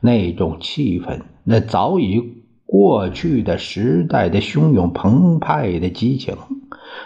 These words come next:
他第一次理解了那次革命的秘密。在此之前，他几乎没读过有关这次革命的任何书籍。在他看来，革命，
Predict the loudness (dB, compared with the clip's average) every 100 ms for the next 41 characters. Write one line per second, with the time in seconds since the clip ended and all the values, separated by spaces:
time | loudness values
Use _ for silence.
0 | -10 -2 -2 0 -2 0 2 2 0 -2
1 | -4 -4 -2 0 2 4 4 0 0 -2
2 | 0 2 4 2 2 -2 -4 -4 -4 -4
3 | -4 2 4 4 4 4 2 -2 -2 -2
4 | 0 0 -2 -8 -16 -18 _ _ _ _
5 | _ _ -20 -20 _ -2 -2 -2 -6 -4
6 | -4 -2 -2 0 0 2 0 0 -4 0
7 | 0 2 0 2 2 2 2 0 2 2
8 | 0 0 -2 0 0 0 0 -2 -2 -8
9 | -6 -4 -2 0 2 2 2 2 2 2
10 | 2 0 -4 -2 -4 -4 -8 -14 _ _
11 | _ _ _ _ _ _ -4 -4 -4 -10
12 | -8 -4 -4 -4 -6 -8 -8 -10 -10 -16
13 | -20 _ -2 2 4 4 2 0 -2